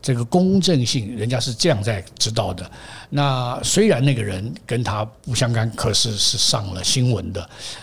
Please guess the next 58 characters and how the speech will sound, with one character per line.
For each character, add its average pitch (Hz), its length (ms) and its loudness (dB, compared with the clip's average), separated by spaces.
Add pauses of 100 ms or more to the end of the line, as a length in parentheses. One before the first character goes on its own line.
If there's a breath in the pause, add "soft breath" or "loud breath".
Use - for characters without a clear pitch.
(100 loud breath)
那 127 520 0 (380)
然 135 160 2
后 160 140 4
翻 156 260 2
翻 156 200 2
有 131 140 2
几 107 220 -2
页 117 200 2
里 98 160 -6
头 104 120 -2
就 110 100 -2
出 - 180 -4
现 104 240 0
了 95 140 -6 (200 loud breath)
谁 117 280 0
讲 92 340 -2 (300 loud breath)
好 - 180 -8 (300)
百 110 140 -2
老 104 120 0
汇 117 180 0
的 101 100 -2
哪 92 160 -4
个 101 120 -6
戏 101 460 -2
怎 - 160 -2
么 98 100 -4
评， 98 320 -2 (340 loud breath)
然 110 140 2
后 117 120 4
谁 117 180 2
讲 101 220 -2
哪 98 200 -4
几 104 140 -6
个 101 120 -6
馆 90 220 -4
子 92 140 -8
现 110 160 -2
在 98 80 0
怎 90 220 -4
样， 98 220 -2 (340 loud breath)
然 95 180 -6
后 113 120 -6 (120)
他 185 240 2
们 156 300 4
原 123 200 2
来 127 120 4
是 113 180 -2
这 190 220 0
样 120 160 0
的 101 80 -4
一 104 80 -6
个 104 140 -6
格 101 200 -6
式， - 220 0
行 101 340 0
之 123 180 0
有 92 200 -2
年。 95 260 -4